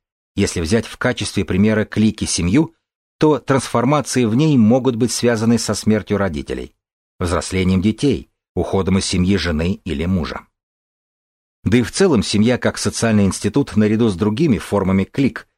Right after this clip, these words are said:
например, общины, в сегодняшнем мире трещит по швам. Если мы добавим к этому столь хорошо знакомый успешным бизнесменам и управленцам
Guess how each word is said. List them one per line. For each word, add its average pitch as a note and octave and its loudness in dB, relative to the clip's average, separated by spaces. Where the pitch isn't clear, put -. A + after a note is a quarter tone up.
например, F#2+ 0
общины, B2 0
в - -14
сегодняшнем F#2 -2
мире A2+ 4
трещит C3 -2
по G2 -2
швам. - -6
Если F#2 -2
мы F#2+ 2
добавим E2+ -2
к - -6
этому F2 -2
столь F#2+ -2
хорошо F2 -4
знакомый E2+ -2
успешным F2+ -4
бизнесменам G2+ 2
и G#2+ -2
управленцам G#2+ -2